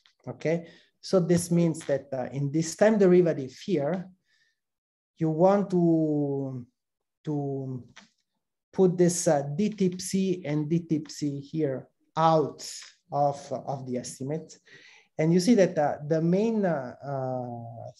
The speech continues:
thing that you want to do to control this time derivative, uh, is, uh, is to estimate,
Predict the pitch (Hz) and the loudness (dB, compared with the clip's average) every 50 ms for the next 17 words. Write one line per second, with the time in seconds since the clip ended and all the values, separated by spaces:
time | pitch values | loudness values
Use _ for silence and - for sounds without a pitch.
0 | - - - 196 160 131 123 - - - - _ _ _ _ _ _ _ _ _ | -8 0 2 2 2 2 0 -6 -12 -16 -20 _ _ _ _ _ _ _ _ _
1 | _ _ _ _ _ _ _ _ _ _ _ _ 127 127 151 151 151 160 156 147 | _ _ _ _ _ _ _ _ _ _ _ _ _ -2 -2 0 2 2 2 2
2 | 160 175 190 180 - 165 151 165 156 131 117 - - _ _ - - - 143 139 | 2 2 2 0 -2 -2 -2 -2 -2 -2 -4 -8 -12 _ _ -10 -6 -6 -6 -4
3 | 135 - 175 160 147 135 131 - - - 190 190 185 165 147 139 143 135 127 120 | -2 0 0 0 0 -2 -6 -6 -2 2 2 4 4 4 2 0 -2 -4 -6 -8
4 | 120 123 - 143 147 - - 170 175 185 - _ _ _ _ _ _ _ _ 160 | -10 -10 -10 -10 -10 -6 -4 -6 -6 -6 -8 _ _ _ _ _ _ _ _ -2
5 | 165 180 180 180 - 190 196 196 - - _ _ _ _ _ _ _ _ _ _ | 0 0 0 0 0 -2 -2 -2 -4 -10 _ _ _ _ _ _ _ _ _ _
6 | _ _ _ _ _ _ _ _ _ _ _ _ _ - 165 165 - - 180 175 | _ _ _ _ _ _ _ _ _ _ _ _ _ -4 -4 -4 -2 2 4 6
7 | 185 208 233 - - - 160 139 135 131 131 - | 8 8 8 6 2 -2 -4 -4 -4 -6 -8 -6